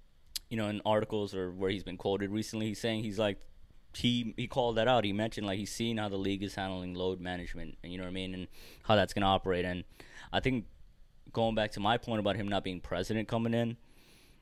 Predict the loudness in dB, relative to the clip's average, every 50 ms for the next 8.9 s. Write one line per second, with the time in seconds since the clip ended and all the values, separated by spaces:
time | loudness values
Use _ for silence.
0 | -6 -4 -4 0 2 2 4 4 4 2 2 2 2 0 0 2 2 2 2 2
1 | 0 -2 0 2 2 4 4 4 2 2 2 0 2 2 2 2 2 2 2 2
2 | 2 2 2 4 6 6 6 4 4 6 6 6 8 8 8 8 8 6 4 -2
3 | -10 -20 -20 -12 -4 4 6 8 8 10 8 6 6 4 4 4 4 4 4 4
4 | 4 4 4 4 2 0 2 4 6 6 8 6 6 2 0 -4 -4 -2 2 4
5 | 4 4 6 6 6 6 6 4 2 2 2 2 2 0 -2 -6 -12 -12 -8 -2
6 | 0 0 2 4 4 4 4 4 4 4 2 2 0 0 -2 -2 -2 -4 -6 -4
7 | 2 8 10 10 10 10 10 8 6 6 6 6 4 4 4 2 0 -2 -2 0
8 | 4 4 6 6 6 4 4 6 6 6 6 8 8 8 8 8 6